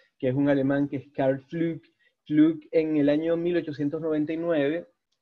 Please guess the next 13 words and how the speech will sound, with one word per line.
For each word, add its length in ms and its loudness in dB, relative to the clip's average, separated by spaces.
eh, 400 -4
determinó 800 0
que 420 -4
la 220 0
gran 260 -2
parte 320 -6
de 60 -6
las 80 -6
enfermedades 380 -10
de 40 -12
carácter 300 -6
respiratorio 680 -4
sucedían 640 -6